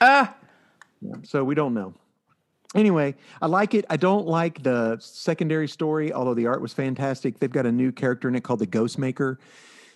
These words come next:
Speaker 2: who's supposed to have been a longtime friend of Bruce Wayne. And, um, I don't know, I'm struggling to like him. He feels like a, I don't know, like a ultimate nineties character where they were all like, "Shoot 'em up, bang," and everything loud and pow. And you, but, uh, people who collected comic books in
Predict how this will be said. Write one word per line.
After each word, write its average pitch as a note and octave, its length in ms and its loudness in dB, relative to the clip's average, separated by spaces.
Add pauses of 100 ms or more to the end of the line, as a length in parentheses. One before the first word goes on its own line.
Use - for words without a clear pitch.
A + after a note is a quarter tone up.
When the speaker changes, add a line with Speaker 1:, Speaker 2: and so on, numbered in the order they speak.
(120)
Speaker 2:
who's D#3 120 -4
supposed C#3 240 -2
to - 20 -6
have B2 40 -4
been B2+ 120 0
a A#2 40 0
longtime A#2+ 440 0
friend A#2+ 320 0
of G#2 100 -6
Bruce A#2 280 -4
Wayne. A#2+ 500 -2
And, A2 420 0
um, G2+ 360 -2 (120)
I F#3 80 -4
don't F3+ 100 0
know, D#3+ 60 0
I'm B2+ 120 -2
struggling C#3 400 -2
to G#2+ 80 0
like G#2 260 -4
him. F#2+ 160 -12 (400)
He C3 80 -8
feels E3+ 240 -4
like C3+ 140 -2
a, G#2+ 100 -4 (760)
I C3+ 80 -2
don't C3 120 0
know, G#2+ 120 0
like A2 160 -2
a A2 140 -4 (180)
ultimate C3+ 360 -2
nineties A#2 420 -2
character G#2+ 460 -4
where G#2 100 -2
they G#2+ 140 -2
were G#2 120 -2
all A2+ 180 0
like, A2 280 -4
"Shoot - 220 -2
'em C4 100 -2
up, A3+ 180 -2
bang," A3 380 0
and F3 100 0
everything A#3 280 0
loud A3+ 400 0
and F3 100 -2
pow. G#3 400 -2
And E3 160 -2
you, C3+ 80 -4
but, C3 160 -2 (520)
uh, - 440 -10
people G#3+ 200 2
who G3 60 4
collected D#3 380 0
comic B2+ 220 0
books A#2+ 160 -4
in A#2 80 0